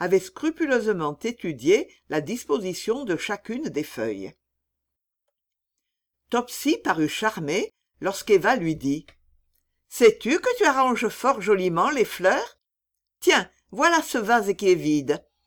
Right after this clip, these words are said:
Je serais bien aise d'avoir tous les jours pour le garnir un bouquet de ta façon, Topsy. » «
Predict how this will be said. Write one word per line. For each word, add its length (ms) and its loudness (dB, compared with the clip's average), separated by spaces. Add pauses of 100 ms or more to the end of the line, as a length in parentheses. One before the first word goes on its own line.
(240)
Je 160 0
serais 280 2
bien 360 2
aise 300 -2
d'avoir 380 0
tous 160 2
les 180 0
jours 280 0
pour 180 -6
le 100 2
garnir 480 0 (320)
un 120 2
bouquet 460 -2
de 80 -2
ta 160 0
façon, 480 -4
Topsy. » « 600 -6